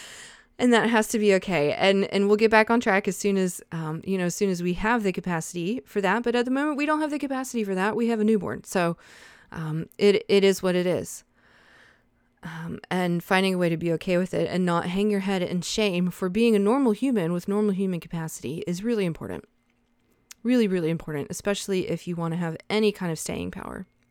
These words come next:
as a freelancer, as an entrepreneur, as a business owner, if you don't think of yourself as an entrepreneur.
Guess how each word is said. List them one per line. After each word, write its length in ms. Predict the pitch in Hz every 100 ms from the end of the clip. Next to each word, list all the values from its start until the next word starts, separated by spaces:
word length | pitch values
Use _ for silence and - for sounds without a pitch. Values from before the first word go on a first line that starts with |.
| _
as 320 | 165 160 156 -
a 60 | 160
freelancer, 600 | 160 202 180 165 - -
as 160 | - 170
an 80 | 160
entrepreneur, 540 | 151 - - - - - _ _ _ - - - - -
as 160 | 180 170
a 60 |
business 340 | 170 160 156 -
owner, 220 | - -
if 140 | 170
you 60 | 180
don't 140 | 160
think 140 | 175 165
of 80 | 170
yourself 320 | 160 160 170
as 100 | 160
an 100 | 151
entrepreneur. 580 | 165 160 - 160 156